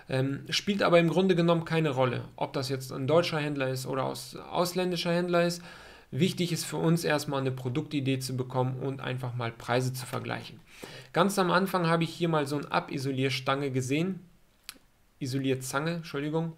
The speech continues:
Und diese Abisolierzange scheint ein sehr einfaches Produkt zu sein,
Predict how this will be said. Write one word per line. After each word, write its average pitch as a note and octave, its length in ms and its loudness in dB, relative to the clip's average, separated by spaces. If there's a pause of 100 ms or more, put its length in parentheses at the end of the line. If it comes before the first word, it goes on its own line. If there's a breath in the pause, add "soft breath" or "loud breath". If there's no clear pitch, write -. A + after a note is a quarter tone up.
(1600 loud breath)
Und D3+ 160 2
diese F3 280 4
Abisolierzange F#3 1120 2 (280)
scheint F3 360 -2
ein D3 120 0
sehr F#3+ 320 4
einfaches F3 400 -2
Produkt G3+ 420 0
zu G3 140 0
sein, G3 360 4